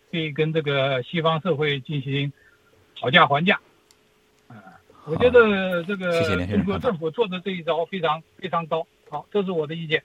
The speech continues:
Speaker 2: 谢谢连先生看法。听众朋友，热线电话依然是一三零零七九九三二三，一三零零七九九三二三，非常欢迎您拨打来表达您对澳大利亚作家杨恒军被中国一家法院判处死缓这一事件的影响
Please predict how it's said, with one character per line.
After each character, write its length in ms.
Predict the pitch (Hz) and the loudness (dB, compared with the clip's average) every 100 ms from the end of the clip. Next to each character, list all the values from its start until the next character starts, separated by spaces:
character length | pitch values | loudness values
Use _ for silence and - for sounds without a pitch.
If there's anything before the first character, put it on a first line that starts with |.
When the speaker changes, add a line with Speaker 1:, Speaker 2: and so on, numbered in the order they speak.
| _ _ _ _ _ | _ _ _ _ _
Speaker 2:
谢 140 | - 110 | -2 0
谢 200 | 95 87 | 4 2
连 120 | 85 | 2
先 80 | 90 | 0
生 80 | 87 | 0
看 160 | - | -2
法。 180 | 87 - - | -4 -8 -4
听 100 | 101 | -2
众 60 | |
朋 120 | 92 | 2
友， 60 | 90 | 0
热 100 | 92 | 2
线 100 | 107 | 2
电 100 | 101 | 2
话 140 | 101 | 2
依 60 | 110 | 4
然 120 | 131 | 4
是 140 | 127 135 | 4 0
一 80 | |
三 160 | 143 147 | 2 4
零 140 | 120 | 6
零 280 | 123 107 123 - | 6 8 6 2
七 160 | - | 0
九 160 | 92 87 | 0 0
九 180 | 85 78 | -2 -4
三 160 | - | 2
二 120 | 101 82 | 2 4
三， 200 | 131 156 | 2 0
一 120 | - | -4
三 140 | 104 98 | 0 2
零 160 | 90 | 4
零 320 | 92 85 95 120 | 4 4 4 2
七 180 | - | -2
九 140 | 98 82 | -2 -2
九 140 | 82 | -6
三 160 | - 95 | -2 -2
二 80 | 85 | 0
三， 160 | 101 | -2
非 100 | 92 | 0
常 160 | 92 87 | 0 0
欢 160 | - | 0
迎 60 | 87 | -2
您 140 | 82 | -2
拨 100 | 85 | 0
打 180 | 104 76 - - - - - | 0 0 -10 -20 -20 -20 -6
来 100 | 90 | -4
表 160 | 82 | -4
达 240 | 80 82 87 | -4 -2 -2
您 220 | 85 95 | 0 0
对 320 | 95 87 85 - - - _ | 0 0 -2 -10 -20 -20 _
澳 100 | 98 | -2
大 80 | 92 | 2
利 40 | |
亚 60 | 87 | 0
作 100 | 92 | 0
家 120 | 90 | 0
杨 140 | 87 | 0
恒 140 | 101 101 | 0 2
军 220 | 135 - - | 2 0 -6
被 240 | - 90 78 | -2 -2 -2
中 180 | - 90 | -2 -2
国 140 | 85 | -2
一 60 | 80 | -2
家 120 | 90 | -4
法 220 | 85 73 | -4 -8
院 180 | 85 85 | -4 -4
判 260 | 82 123 90 | -2 0 0
处 180 | - - | -4 -8
死 340 | - - 92 | -8 -4 -4
缓 240 | 104 - 71 | -4 -8 -14
这 100 | - | -6
一 140 | 90 85 | -6 -4
事 200 | - 92 | -6 -6
件 400 | - 92 80 78 | -4 -6 -6 -8
的 140 | - - | -12 -10
影 200 | 90 95 | -4 -2
响 240 | 135 - | 0 -4